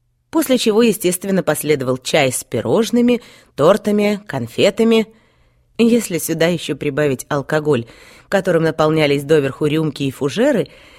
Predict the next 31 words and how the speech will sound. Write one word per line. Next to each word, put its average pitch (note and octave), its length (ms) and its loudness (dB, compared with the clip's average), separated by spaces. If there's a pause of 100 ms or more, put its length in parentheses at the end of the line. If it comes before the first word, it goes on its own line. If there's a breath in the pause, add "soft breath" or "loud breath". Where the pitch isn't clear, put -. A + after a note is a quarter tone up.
(140 loud breath)
и G3+ 100 0
призывы F#3 460 2
"пей D#3 340 2
до B2 220 -4
дна", D#3 360 0 (540 soft breath)
то C4+ 140 2
каждый A#3 460 2
из G3 260 -4
моих D#3 280 0
российских D3 560 -4
читателей, C4+ 560 -2
я F#3+ 180 0
думаю, G#3+ 320 0
легко F3+ 360 0
представит F#3 640 -2
себе D#3+ 240 -2
эту D#3 140 -4
знакомую C3 520 -2
картину. B2+ 560 -8 (680 soft breath)
Поправку C#4 420 -2
следует F#3 400 -2
сделать E3+ 380 -2
лишь F3 240 -4
на F#3 100 0
американское E3+ 680 -2
изобилие, D#3+ 760 -4 (300 loud breath)
сводящее D3+ 640 -2
с - 100 -10
ума F3+ 300 0 (260 soft breath)
русских F3 460 -2
эмигрантов. C#3+ 680 -4